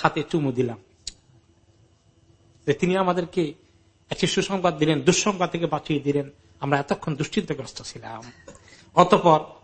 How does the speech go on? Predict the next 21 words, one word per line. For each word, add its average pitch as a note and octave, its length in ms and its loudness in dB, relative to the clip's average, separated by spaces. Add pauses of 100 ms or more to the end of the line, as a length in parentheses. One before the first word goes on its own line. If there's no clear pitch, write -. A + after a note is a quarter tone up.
(180)
তিনি F3 180 6
এই F3 200 6
আয়াতটাকে D#3 460 4
আবার D3 280 4
তেলাওয়াত D3+ 320 0
করে C#3+ 100 -4
শোনালেন B3+ 480 2 (420)
যে, D#3+ 80 4 (120)
"আও C4+ 120 8
মুতাহাইয়িজান B3+ 1040 2
ইলা A3+ 260 0
ফিআতিন", G3+ 1040 2 (320)
আল্লাহ C#3+ 260 6
যে F#3+ 100 2
বলেছে, D4 720 4 (640)
যে D#3 100 2 (180)
বলেছেন G3+ 480 2
তোমরা A3+ 380 4
মূল A#3+ 320 8
দলে A3 360 8
ফেরত G#3+ 300 4